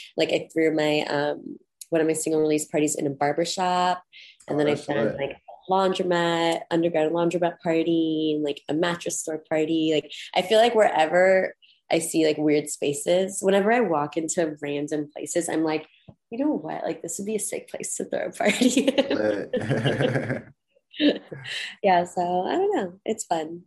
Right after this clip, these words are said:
Speaker 1: <laughs>
Speaker 2: Nice, nice. It's good having that perspective and being a creative. Um, where did that creative spurt come from? Is it in your family, like, come your mom, your dad, just, you know, being in L A, friends?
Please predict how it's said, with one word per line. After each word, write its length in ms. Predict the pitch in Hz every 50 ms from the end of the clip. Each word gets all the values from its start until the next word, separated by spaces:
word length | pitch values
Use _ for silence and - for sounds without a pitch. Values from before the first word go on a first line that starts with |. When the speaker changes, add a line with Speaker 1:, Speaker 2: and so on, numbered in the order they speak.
| _ _ -
Speaker 1:
<laughs> 120 | 202 170 - - - _ _ _ _ _ _ _ _
Speaker 2:
Nice, 560 | 101 104 113 113 110 101 98 98 - - -
nice. 440 | - - 98 107 107 101 95 - -
It's 140 | - 107 -
good 180 | - 123 120 117
having 240 | 123 113 110 113
that 140 | 110 98 92 -
perspective 580 | 98 - - - 107 110 107 - 107 101 101
and 140 | 101 98 98
being 180 | 101 101 101 98
a 60 | 95
creative. 580 | 92 - 95 95 98 101 104 104 101 95 95 - _ - - - - - _ _
Um, 340 | 101 104 104 104 104 98 85
where 160 | 95 117 143
did 100 | 143 147
that 240 | 147 156 147 127 120
creative 460 | - - 123 113 117 120 120 120 113
spurt 280 | - - - 117 110 -
come 200 | - 117 120 113
from? 260 | - 107 98 95 98
Is 140 | 104 98 101
it 160 | 107 107 107
in 80 | 107 107
your 140 | 107 95 90
family, 420 | - 107 113 123 131 131 131 127 123
like, 240 | 113 104 95 -
come 200 | - - 104 101
your 120 | 95 87 85
mom, 340 | 92 104 110 113 113 113 107
your 120 | 98 98
dad, 480 | 92 104 107 113 117 117 117 110 107 101
just, 320 | 101 98 98 - - - _ - - - - _ _
you 60 | -
know, 120 | 104 104 98
being 220 | 95 110 110 107
in 140 | 104 101 101
L 220 | 95 85 87 95
A, 180 | 107 110 110 110
friends? 720 | 110 - - 107 110 110 110 110 110 107 110 - - -